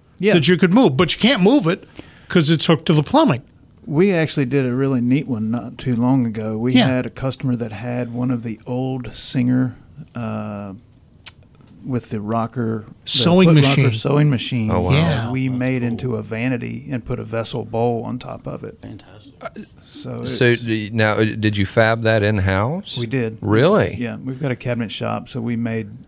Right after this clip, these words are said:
Speaker 1: made a backsplash for it, and we cut the hole for the, for the, uh, vessel sink. We refinished the top, and, uh, and it,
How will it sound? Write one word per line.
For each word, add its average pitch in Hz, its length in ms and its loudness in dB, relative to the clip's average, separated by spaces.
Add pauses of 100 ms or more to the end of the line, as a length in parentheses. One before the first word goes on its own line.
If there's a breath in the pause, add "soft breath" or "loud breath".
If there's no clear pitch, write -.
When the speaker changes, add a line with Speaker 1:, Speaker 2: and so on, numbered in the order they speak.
(180)
Speaker 1:
made 127 280 -4
a 110 40 -6
backsplash 113 720 -6
for 117 340 -4
it, 113 140 -10
and 104 260 -10
we 104 240 -12 (440 soft breath)
cut 135 220 -6
the 117 100 -6
hole 120 280 -6
for 113 220 -10
the, 101 380 -8 (200)
for 101 260 -12
the, 98 260 -8
uh, 92 120 -10
vessel 113 400 -6
sink. 107 340 -8
We 104 140 -10
refinished 107 640 -8
the 101 80 -14
top, 101 380 -10 (300)
and, 101 380 -10
uh, 101 280 -14 (300)
and 90 400 -16
it, 123 160 -10